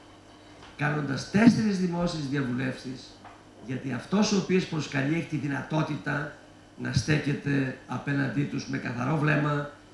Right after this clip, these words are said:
και να τους λέει, "Έχω τη δυνατότητα να συνεργαστώ μαζί σας. Γιατί έχω δύναμη, έχω συνεργάτες, έχω ομάδα, έχω σχεδιασμό, έχω όραμα, ελάτε να το ενώσουμε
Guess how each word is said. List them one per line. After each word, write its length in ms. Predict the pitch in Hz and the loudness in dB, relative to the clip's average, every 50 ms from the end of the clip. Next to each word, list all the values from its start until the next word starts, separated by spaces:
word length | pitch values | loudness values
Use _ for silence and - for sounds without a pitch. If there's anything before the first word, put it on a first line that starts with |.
| - - - | -20 -14 -10
και 80 | 143 | -8
να 220 | 135 131 131 - - | -6 -6 -6 -6 -8
τους 200 | - - - 135 | -8 -8 -6 -2
λέει, 440 | 151 156 151 151 151 143 139 - - - - - - - - - - - | 0 2 2 2 2 2 0 -2 -4 -12 -20 -20 -20 -20 -20 -20 -12 -2
"Έχω 280 | - 165 180 - 180 165 | 2 4 4 4 4 2
τη 140 | 143 160 | 0 0
δυνατότητα 540 | 151 139 143 143 135 135 - 143 147 - - - | -2 0 0 0 -2 0 0 -2 -2 -2 -4 -8
να 40 | 127 | -8
συνεργαστώ 480 | 127 - - 127 120 - 117 110 - 123 | -8 -6 -6 -6 -4 -4 -6 -6 -6 -6
μαζί 320 | 120 120 113 104 120 104 78 - | -6 -4 -6 -6 -8 -10 -10 -12
σας. 240 | - - - - - - - - - - - - - - - - - - - - - - - - | -14 -14 -16 -18 -20 -20 -20 -20 -20 -20 -20 -20 -20 -20 -20 -20 -20 -20 -20 -20 -20 -20 -12 -10
Γιατί 720 | 120 113 135 127 - - 156 156 156 156 151 135 117 - - - - - - - - - - | -6 -4 -4 -4 -2 2 2 4 4 4 4 2 -2 -4 -10 -20 -20 -20 -20 -20 -20 -8 0
έχω 240 | 180 202 196 202 | 2 4 6 6
δύναμη, 580 | 180 147 160 165 175 180 190 202 208 214 220 220 - - - - - - - - | 6 6 4 4 4 4 2 2 2 0 0 -2 -6 -14 -20 -20 -20 -20 -20 -4
έχω 240 | - 196 214 220 220 | 2 2 4 4 4
συνεργάτες, 800 | 196 - 202 196 190 180 202 202 202 208 214 202 202 - - - - | 2 4 2 2 4 4 4 2 2 0 -2 -2 -2 -4 -10 -14 -2
έχω 260 | - 202 226 185 196 | 4 4 6 6 6
ομάδα, 640 | 190 190 196 202 196 190 180 202 202 196 202 - - - - - - - - - - | 6 8 8 6 6 6 4 4 4 4 2 0 -6 -10 -16 -20 -20 -20 -20 -18 0
έχω 260 | - 202 220 - 214 196 | 4 6 6 8 6 4
σχεδιασμό, 840 | - 202 196 180 196 190 185 160 185 202 196 202 202 196 - - - - - - - | 4 4 4 6 6 4 4 4 4 4 4 4 4 2 -2 -6 -14 -20 -20 -8 2
έχω 380 | 202 214 - 160 - 190 196 | 6 6 6 8 8 8 8
όραμα, 440 | 202 202 202 202 202 202 202 - - - | 8 8 8 8 6 6 4 2 0 0
ελάτε 400 | 165 156 160 190 220 214 - 175 | 2 4 4 6 4 4 2 -2
να 140 | 156 139 - | -4 -4 -6
το 100 | - 135 | -6 -8
ενώσουμε 560 | 131 131 139 139 135 - 123 127 123 117 | -6 -6 -6 -6 -6 -8 -8 -8 -8 -8